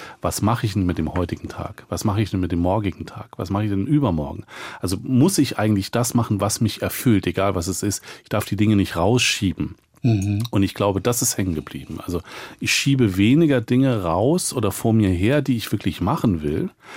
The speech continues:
Speaker 1: Ich rede gerne über Dinge, die mich wirklich interessieren. Also das ist so, die Intensität des Lebens hat sich verändert.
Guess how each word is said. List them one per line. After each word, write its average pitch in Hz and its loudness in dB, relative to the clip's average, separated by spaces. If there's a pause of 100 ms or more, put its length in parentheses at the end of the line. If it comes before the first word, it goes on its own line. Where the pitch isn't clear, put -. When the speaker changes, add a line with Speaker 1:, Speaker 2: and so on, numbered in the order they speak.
(160)
Speaker 1:
Ich - -4
rede 123 4
gerne 123 2
über 123 2
Dinge, 120 2
die 110 2
mich 80 0
wirklich 120 2
interessieren. 85 -4 (420)
Also 92 -2
das 92 -2
ist - -2
so, 107 0
die 113 -6
Intensität 123 0
des - -2
Lebens 113 2
hat 90 -4
sich - -8
verändert. - -10